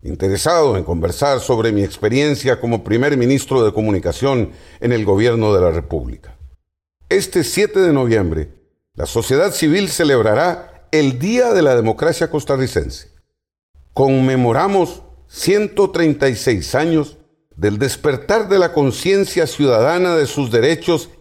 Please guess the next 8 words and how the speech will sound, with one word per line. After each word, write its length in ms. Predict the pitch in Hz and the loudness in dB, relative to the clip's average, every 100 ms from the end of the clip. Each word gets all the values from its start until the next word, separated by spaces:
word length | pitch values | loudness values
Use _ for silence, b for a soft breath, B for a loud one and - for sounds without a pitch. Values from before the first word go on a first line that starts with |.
| - | -6
inalienables 1080 | 220 214 175 139 101 92 160 196 180 151 - _ _ | -2 0 0 0 0 0 0 2 0 -2 -8 _ _
a 100 | - | -2
la 120 | 135 131 | 0 2
libertad 480 | 127 123 117 165 | 2 0 0 0
de 100 | 156 | 2
escoger 500 | 147 - 120 - 151 131 | 0 0 -2 2 0 0
sus 220 | 143 113 | -6 -2
gobernantes, 840 | 120 107 90 87 65 - - - | 0 0 0 -4 -6 -12 -20 -20